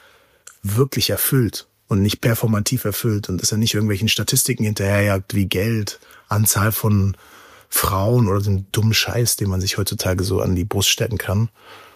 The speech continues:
sondern irgendwie integer für sich sein Ding macht. Und vor allem, dass er irgendwie nicht so ein, so ein Mitläufer wird.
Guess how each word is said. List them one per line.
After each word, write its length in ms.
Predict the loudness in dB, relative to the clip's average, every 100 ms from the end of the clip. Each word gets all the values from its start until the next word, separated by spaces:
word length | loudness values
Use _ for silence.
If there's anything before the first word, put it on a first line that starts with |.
| -20 -20 _ -10
sondern 320 | -2 2 4
irgendwie 220 | 4 2 2
integer 360 | 0 0 0
für 140 | 0 -2
sich 160 | 0
sein 220 | 0 0
Ding 180 | 2 2
macht. 300 | 2 2 -4 -18 _ _ _ _ -2
Und 80 | 0
vor 160 | 2
allem, 140 | 2 2
dass 140 | 2
er 60 | 0
irgendwie 180 | -2 0
nicht 140 | 0
so 120 | 0
ein, 200 | -2 -4 -8 _ _
so 120 | 0
ein 100 | 2
Mitläufer 520 | 2 0 0 0 -2 -2
wird. 220 | -4 -6